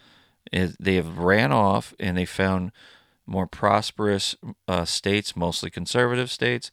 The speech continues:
because they don't like to be taxed up the ass. They don't like stupid ass laws being enacted every year.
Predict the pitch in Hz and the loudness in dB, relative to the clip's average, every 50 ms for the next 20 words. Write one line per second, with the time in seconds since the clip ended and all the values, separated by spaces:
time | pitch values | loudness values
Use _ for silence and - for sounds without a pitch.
0 | _ - - - - - - - _ _ _ _ _ _ _ _ _ _ _ _ | _ -20 -20 -20 -20 -20 -20 -20 _ _ _ _ _ _ _ _ _ _ _ _
1 | _ _ _ - 101 107 107 110 107 98 92 104 104 107 107 117 117 - - - | _ _ _ -4 -4 -2 0 0 0 0 2 2 4 4 4 2 0 -2 -4 0
2 | 95 104 107 107 - - 107 98 95 87 - - - 101 101 98 - - - - | 2 4 4 2 0 -4 -10 -10 -10 -10 -10 -6 -2 0 0 0 -2 -6 -14 -8
3 | _ - 101 101 - - 95 90 85 85 82 82 82 - - 98 85 98 101 - | _ -2 -2 -2 -2 -2 0 2 2 4 2 2 0 -2 -8 -6 -2 -2 -2 -2
4 | - 107 101 90 - - - - - - - 107 107 104 - 104 92 92 92 87 | -2 -4 -4 -4 -2 -2 -2 -2 -4 -2 -2 -4 -4 -2 -2 0 2 2 2 0
5 | - - - 90 92 92 92 90 87 87 85 90 87 85 85 82 - - 73 87 | -2 -2 0 2 4 4 4 2 0 -2 -4 -4 -2 -2 -2 -4 -6 -4 -4 -2
6 | 87 90 85 82 80 - - 92 87 - - - 110 110 110 104 92 85 82 78 | -2 0 0 -2 -2 -4 -4 -6 -6 -2 2 2 2 2 0 -4 -8 -6 -6 -6
7 | 76 80 78 78 78 85 - | -4 -4 -2 -2 -2 -2 -4